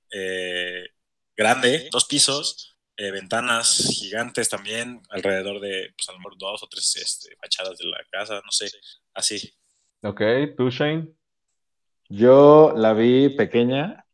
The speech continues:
Speaker 3: eh, cuatro ventanas, puerta normal, sencilla, eh, al aire libre, no había cerca ni, o sea, estaba literal como la casa y como una cabañita con chimenea, eh, cuadrada con el techo, pues, la neta, triangular. Y, ah, no, eso ya era para lo siguiente,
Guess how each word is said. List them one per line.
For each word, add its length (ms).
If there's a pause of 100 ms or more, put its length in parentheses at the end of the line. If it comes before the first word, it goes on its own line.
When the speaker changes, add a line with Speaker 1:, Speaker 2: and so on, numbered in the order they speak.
(120)
Speaker 3:
eh, 340
cuatro 300
ventanas, 680 (160)
puerta 300
normal, 520
sencilla, 880
eh, 300
al 140
aire 220
libre, 600
no 160
había 400
cerca 520
ni, 480
o 180
sea, 160
estaba 300
literal 420
como 160
la 140
casa 420
y 100
como 160
una 140
cabañita 560
con 180
chimenea, 840 (340)
eh, 320
cuadrada 560
con 560
el 220
techo, 300
pues, 300
la 120
neta, 200
triangular. 640 (220)
Y, 760
ah, 100
no, 260
eso 180
ya 100
era 140
para 140
lo 80
siguiente, 360